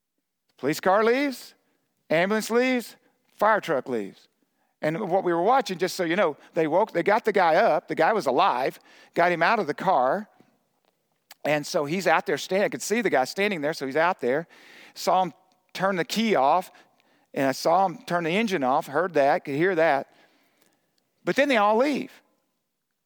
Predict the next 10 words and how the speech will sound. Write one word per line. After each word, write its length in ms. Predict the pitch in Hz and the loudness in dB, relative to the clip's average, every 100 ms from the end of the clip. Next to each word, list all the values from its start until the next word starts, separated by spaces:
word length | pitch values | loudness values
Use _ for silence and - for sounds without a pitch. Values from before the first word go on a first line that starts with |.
| _ _ _ _ _ _ _ _ _ _ _ _ | _ _ _ _ _ _ _ _ _ _ _ _
But 80 | 226 | -2
they 100 | 226 | 2
left 240 | 220 247 - | 2 2 0
the 60 | |
drunk 280 | 240 285 254 | 0 0 2
guy, 280 | 170 73 - _ _ _ _ | 0 -2 -8 _ _ _ _
and 120 | - 131 | -6 -2
he 120 | 226 | 0
was 200 | 233 226 | 0 0
drunk, 260 | 226 185 | -2 -4